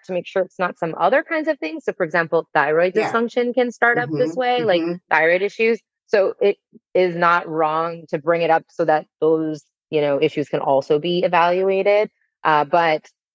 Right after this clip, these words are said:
Speaker 1: as this happens, many of those things come back normal. Many people ask about testing hormones, like, or estrogen levels. They're
Speaker 2: Yeah.
Speaker 1: not always accurate because they fluctuate, right? And
Speaker 2: Yeah. Okay.
Speaker 1: especially as you're kinda going in and out of it,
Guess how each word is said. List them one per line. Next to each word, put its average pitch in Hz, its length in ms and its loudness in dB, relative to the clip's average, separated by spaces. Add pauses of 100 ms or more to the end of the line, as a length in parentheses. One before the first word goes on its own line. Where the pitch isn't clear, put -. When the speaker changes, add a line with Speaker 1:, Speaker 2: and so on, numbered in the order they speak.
(500)
Speaker 1:
as 175 280 2
this 165 280 0
happens, 190 720 0
many 185 380 0
of 175 60 2
those 170 140 2
things 175 240 0
come 165 140 0
back 160 220 -2
normal. 147 580 -2 (260)
Many 202 200 2
people 196 180 2
ask 160 300 -6
about 165 200 2
testing 175 380 -6
hormones, 196 720 0 (140)
like, 156 160 0 (200)
or 160 160 -2
estrogen 175 460 0
levels. 202 460 2 (280)
They're 208 120 2
Speaker 2:
Yeah. 208 100 2
Speaker 1:
not 220 120 4
always 247 360 2
accurate 240 540 0
because 220 600 -2
they 220 100 4
fluctuate, 143 640 -4 (200)
right? 160 260 2
And 156 80 -8
Speaker 2:
Yeah. 165 360 -2 (380)
Okay. 175 100 0
Speaker 1:
especially 196 360 2
as 190 100 0
you're 185 100 2
kinda 185 240 0
going 175 260 0
in 170 140 0
and 170 140 2
out 165 220 4
of 160 100 0
it, 156 260 2